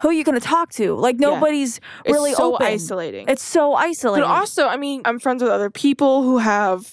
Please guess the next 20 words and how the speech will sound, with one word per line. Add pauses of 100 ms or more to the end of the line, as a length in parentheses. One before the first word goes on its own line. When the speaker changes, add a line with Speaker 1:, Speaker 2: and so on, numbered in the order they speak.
(120)
Speaker 2:
good
sex
lives.
They
talk
about
it
or
whatever.
And
here
I
am.
I'm
like, (520)
"So, (840)
technically,
I've
had
fun